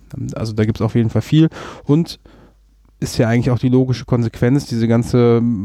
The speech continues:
Computer-Bastel-, I T, äh, Kunst,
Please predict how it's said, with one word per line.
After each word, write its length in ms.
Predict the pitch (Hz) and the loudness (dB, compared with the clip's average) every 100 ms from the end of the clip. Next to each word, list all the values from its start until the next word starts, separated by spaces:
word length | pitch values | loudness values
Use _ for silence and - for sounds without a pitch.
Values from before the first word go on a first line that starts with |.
| 117 | -8
Computer-Bastel-, 1300 | - 120 131 127 123 120 120 117 123 - 123 120 101 | -2 -2 -2 0 2 2 2 0 0 2 4 4 4
I 100 | 113 | 0
T, 640 | - 127 123 120 120 120 120 127 135 135 107 | 0 0 2 4 4 4 2 -2 -10 -8 -8
äh, 460 | 107 107 107 107 110 - - - | -2 0 2 2 0 -8 -20 -14
Kunst, 760 | - 165 165 165 - - - | 2 4 4 2 -2 -14 -14